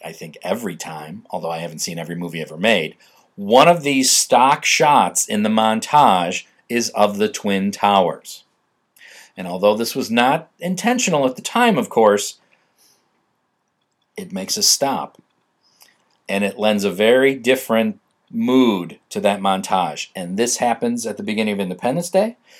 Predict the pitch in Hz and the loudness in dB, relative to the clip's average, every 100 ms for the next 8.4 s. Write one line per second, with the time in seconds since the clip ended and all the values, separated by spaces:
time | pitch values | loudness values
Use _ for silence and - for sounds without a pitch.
0 | _ - 95 95 95 95 95 - 92 92 | _ -10 -4 -4 -2 -6 -8 -12 -12 -8
1 | 98 95 90 - 95 92 87 90 101 123 | -6 -6 -6 -4 -4 -6 -4 2 4 4
2 | 180 202 - 95 87 - - 107 117 120 | 2 0 -8 -12 -10 -12 -10 -4 -4 -4
3 | 113 123 143 147 147 156 - - 117 - | -2 -2 -2 -2 -2 -4 -6 -8 -8 -4
4 | 143 143 131 120 110 107 101 101 95 95 | -4 -2 -2 0 2 2 0 -4 -4 -6
5 | 90 90 85 - - _ - - - 135 | -6 -6 -8 -10 -20 _ -20 -14 0 0
6 | - 196 269 262 190 185 175 139 117 117 | 2 0 2 2 2 0 0 0 0 2
7 | 147 147 - 135 135 123 110 104 - 190 | 2 2 0 0 0 0 2 2 0 0
8 | 196 123 90 87 | 2 2 0 -4